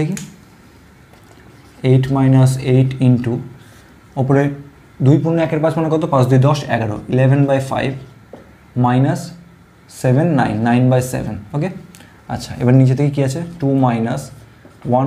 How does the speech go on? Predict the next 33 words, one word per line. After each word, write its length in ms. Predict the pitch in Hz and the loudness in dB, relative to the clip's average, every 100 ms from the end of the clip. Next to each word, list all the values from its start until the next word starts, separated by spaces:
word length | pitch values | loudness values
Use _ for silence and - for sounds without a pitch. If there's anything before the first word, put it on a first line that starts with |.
| 139 | 0
by, 100 | 135 135 | 0 -4
আচ্ছা, 140 | 127 113 - - | -8 -10 -10 -2
সিক্স, 240 | 208 208 - - - - - | -2 -2 -8 -16 -20 -20 -4
সিক্সের 280 | 156 151 185 180 | -2 0 0 0
নিচে 140 | 185 175 | 0 0
কিছু 120 | 170 | 0
নেই 100 | 175 175 | 2 2
মানে 100 | 170 | 2
কত, 100 | 170 165 147 | 2 2 2
এক 60 | 147 156 | 0 -4
আছে, 140 | 190 190 | -8 -8
সিক্সের 220 | 135 143 139 | -6 -2 -2
নিচে 140 | 135 131 | 0 0
এক 60 | 135 | -2
আছে, 80 | 139 | -4
তাহলে 140 | 147 131 131 | -4 -4 -2
এক 80 | 127 135 | -4 -4
আর 60 | 131 | -6
ছয় 160 | 135 131 | -2 0
লসাগু 220 | 131 139 135 | 0 0 -2
কত 100 | 135 | 0
হবে, 140 | 135 135 | -2 -4
আহ, 380 | - 139 120 117 - | -2 0 0 -2 -2
ছয়, 200 | 139 233 - - - - - - | -2 -2 -6 -16 -20 -20 -20 -8
তাহলে 140 | 113 | -4
সেই 60 | 131 | 0
হিসাবে 160 | 131 139 139 | 2 2 2
করছি 180 | 131 - 147 | 0 0 0
আমি 120 | 233 - - - - - - - - - - - | 0 -4 -12 -20 -20 -20 -20 -20 -20 -20 -18 -4
ছয়, 260 | 127 143 214 - - - _ _ _ _ - 123 | 0 0 -2 -10 -20 -20 _ _ _ _ -16 -8
তাহলে 220 | 120 120 - - - - - - 135 | -6 -6 -10 -14 -20 -20 -20 -6 -4
এক 80 | 131 - | -4 -4
ছয় 180 | 131 | -2